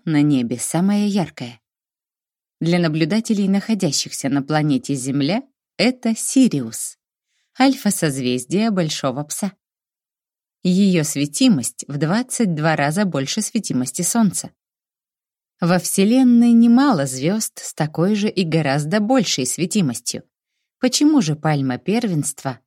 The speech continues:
отдана Сириусу? Потому что он находится довольно близко к нашей планете.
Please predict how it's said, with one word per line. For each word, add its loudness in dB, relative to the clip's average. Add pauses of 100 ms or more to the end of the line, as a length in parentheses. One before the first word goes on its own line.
(160)
отдана 0
Сириусу? -2 (1080)
Потому 2
что -4
он -4
находится -2
довольно 0
близко -4
к -12
нашей -2
планете. -2